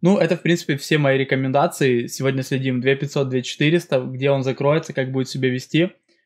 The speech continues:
И, исходя из этого, будем уже думать, что работать. Выше две пятьсот кое-что можно будет взять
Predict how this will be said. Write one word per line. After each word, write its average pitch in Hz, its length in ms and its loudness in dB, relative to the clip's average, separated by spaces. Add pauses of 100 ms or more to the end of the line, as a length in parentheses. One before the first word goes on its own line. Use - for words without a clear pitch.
(200)
И, 135 580 0
исходя 143 320 0
из 139 80 0
этого, 143 240 2
будем 135 240 -2
уже 131 160 -6
думать, 135 240 -2
что - 180 -6
работать. 127 420 0 (280)
Выше 160 240 2
две 151 180 2
пятьсот 147 380 -2
кое-что 143 400 -2
можно 139 280 0
будет 135 240 0
взять 139 440 0